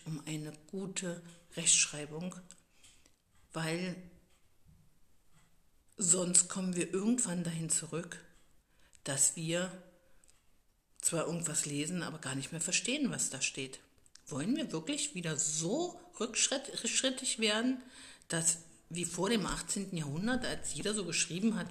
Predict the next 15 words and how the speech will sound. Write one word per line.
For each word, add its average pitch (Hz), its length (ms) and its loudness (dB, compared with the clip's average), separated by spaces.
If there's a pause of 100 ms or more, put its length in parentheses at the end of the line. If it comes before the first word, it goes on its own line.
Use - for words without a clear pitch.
wie 147 100 -4
er 139 200 -2 (460)
es - 180 2
wollte 214 500 4
oder 135 420 -2
konnte? 240 520 2 (1900)
Ich - 180 2
glaube 139 300 -4
nicht, 190 260 2
dass - 160 -4
das 196 240 6
unser 170 360 -2
Ziel 139 220 -2
sein 135 280 -10
kann. 139 280 -12